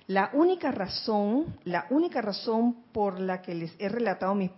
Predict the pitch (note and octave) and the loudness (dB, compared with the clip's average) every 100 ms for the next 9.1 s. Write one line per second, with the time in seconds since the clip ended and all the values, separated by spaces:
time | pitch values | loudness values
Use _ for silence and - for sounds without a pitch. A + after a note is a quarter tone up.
0 | - - G#3 G3+ G#3 - G3 F3 F#3 E3 | -12 -4 -2 -2 -6 -6 -4 -2 -2 -2
1 | - E3 F#3+ E3+ D#3 D#3+ E3 E3 F#3+ G3+ | -4 -6 -6 -4 -4 -4 -4 -4 -4 -4
2 | G3 F3 F3+ - - - - - G#3 C#4+ | -4 -6 -8 -12 -20 -20 -20 -10 -4 0
3 | C#4 G#3 G3+ F#3+ - C4 D4+ - G#3 F#3 | 0 2 2 0 0 0 0 -2 -2 -2
4 | - - F#3 F3+ F3+ F3+ F3+ G#3+ A#3 B3+ | -4 -6 0 2 2 0 -2 -2 -2 -2
5 | C#4 - _ _ _ _ _ - - F3 | -4 -8 _ _ _ _ _ -20 -4 -2
6 | F3 F#3 G3 G#3+ - - - G3 F3+ D4 | 0 0 -2 -6 -16 -20 -4 0 2 0
7 | D#4+ D4+ - D#4 D4+ A3+ F#3+ - - A#3+ | 0 -2 -4 -4 -2 -4 -6 -8 -4 -4
8 | B3 G3 - - E3 D#3+ D3+ C#3+ C#3+ C#3+ | -4 -12 -14 -8 -6 -4 -2 -4 -6 -12
9 | D3 | -14